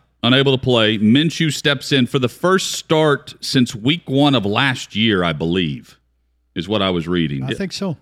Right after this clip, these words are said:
Speaker 1: I thought he'd started more games than that, but he didn't. And, man, did he play well. Like, he, early, it's early in these seasons, even in Jacksonville,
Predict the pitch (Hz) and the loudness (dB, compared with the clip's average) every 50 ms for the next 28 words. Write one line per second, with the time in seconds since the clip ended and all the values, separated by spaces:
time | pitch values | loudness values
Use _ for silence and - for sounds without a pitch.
0 | _ - - 156 208 220 - - 196 170 135 120 123 143 143 120 - - - 139 | _ -6 -4 -2 -2 -2 0 0 0 0 0 -2 0 0 0 0 0 -2 -2 0
1 | 139 135 127 107 101 104 120 120 98 85 101 107 107 98 95 78 78 76 71 71 | 2 2 2 2 2 2 2 2 2 2 2 2 2 2 2 0 -2 -4 -4 -4
2 | 69 67 65 - - 85 78 69 - _ _ _ _ - 101 113 113 120 120 - | -4 -6 -10 -8 -6 -6 -6 -6 -10 _ _ _ _ -4 -2 0 2 2 2 0
3 | - 123 113 - _ _ _ _ _ _ _ _ _ _ - 104 110 113 110 110 | -2 -8 -10 -12 _ _ _ _ _ _ _ _ _ _ -4 0 0 2 2 2
4 | 110 107 107 104 92 - - - _ _ _ _ _ _ _ _ _ _ _ _ | 2 4 2 2 0 -2 -6 -20 _ _ _ _ _ _ _ _ _ _ _ _
5 | _ _ _ _ _ _ _ _ - 110 117 143 160 165 160 131 113 104 113 131 | _ _ _ _ _ _ _ _ 0 4 4 4 4 4 2 -2 -2 -2 -4 -4
6 | 127 - - 120 113 110 98 98 95 90 82 71 67 - _ _ _ _ _ _ | -4 -4 -4 -2 -2 0 0 0 0 -2 -2 -4 -8 -12 _ _ _ _ _ _
7 | _ - 117 113 107 135 139 - - _ _ _ _ _ _ _ _ _ _ _ | _ -4 -2 -2 0 -2 -4 -4 -6 _ _ _ _ _ _ _ _ _ _ _
8 | _ _ _ _ _ _ _ - 143 185 214 208 190 - 147 135 - - - 147 | _ _ _ _ _ _ _ 0 2 4 4 4 2 2 0 -2 -4 -4 -2 0
9 | 196 247 262 254 220 180 170 160 151 - 165 165 165 143 123 131 120 110 131 180 | 0 2 2 2 2 2 2 2 2 0 0 0 0 0 0 0 0 2 2 0
10 | 196 220 214 165 123 113 123 135 156 170 - - - 127 98 85 87 80 76 73 | 0 2 2 2 2 4 2 2 2 0 -2 -2 0 0 0 2 2 0 0 -2
11 | 76 95 | -4 -8